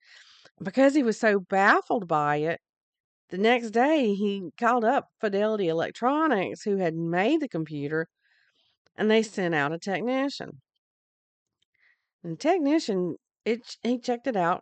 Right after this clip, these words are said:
you know, and, and he found nothing to be wrong with it, and that it had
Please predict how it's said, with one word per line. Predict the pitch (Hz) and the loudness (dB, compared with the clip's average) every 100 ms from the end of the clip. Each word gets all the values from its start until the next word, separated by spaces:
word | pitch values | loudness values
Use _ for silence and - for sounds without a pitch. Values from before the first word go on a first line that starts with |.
| - | -6
you | 190 | -6
know, | 185 180 214 | -4 -4 -4
and, | 185 170 | -6 -6
and | 123 185 | -4 -4
he | 190 | -4
found | 202 214 | -2 0
nothing | 240 254 277 | 0 0 0
to | |
be | 247 233 | 0 2
wrong | 247 285 440 330 | 2 4 2 2
with | 170 156 | 0 -2
it, | 151 - | -6 -6
and | 175 190 - _ _ - | -4 -4 -8 _ _ -6
that | 285 | 0
it | 269 196 - _ - | 0 0 -4 _ -18
had | - 302 | -4 -2